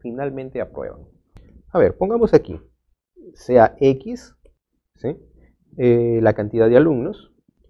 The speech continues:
que estaban desaprobados, pero que luego pasaron a estar aprobados, es decir, que luego aprueban. Veamos, por aquí, desaprobados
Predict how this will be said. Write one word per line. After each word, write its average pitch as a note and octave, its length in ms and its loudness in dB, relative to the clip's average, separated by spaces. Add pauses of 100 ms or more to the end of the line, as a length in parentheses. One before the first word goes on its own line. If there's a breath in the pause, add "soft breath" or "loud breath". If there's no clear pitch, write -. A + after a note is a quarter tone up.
(160)
que B2 220 0
estaban G2+ 540 -2
desaprobados, F2+ 880 -10 (480)
pero G3 200 4
que G#3+ 100 2
luego F3 280 8
pasaron A#2 540 0 (640)
a G2 140 -10
estar G2 240 -6
aprobados, - 600 -10
es G2+ 120 -20
decir, D#3+ 460 -12
que F#2+ 120 -8
luego G#2 480 -2 (240)
aprueban. F2 520 -10 (500)
Veamos, - 500 -6 (520)
por C3+ 160 4
aquí, A#2+ 280 -4 (560)
desaprobados C3+ 1120 6